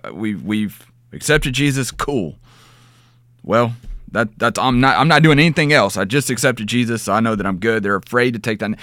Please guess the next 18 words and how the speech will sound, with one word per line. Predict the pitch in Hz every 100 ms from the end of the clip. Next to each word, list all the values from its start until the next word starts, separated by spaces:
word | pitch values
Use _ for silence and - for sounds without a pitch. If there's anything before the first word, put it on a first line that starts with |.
| - - - -
next | 117 -
step. | 175
And | 104
I, | 131 - _
and | 233
I | 277
don't | 220
remember | 175 165
when | 143 175
you | 180
used | 147 165 156
this | 143 -
illustration, | 151 139 156 156 160
but | 131
you | 123
talked | 117 147 143
about | 131 135
a, | 110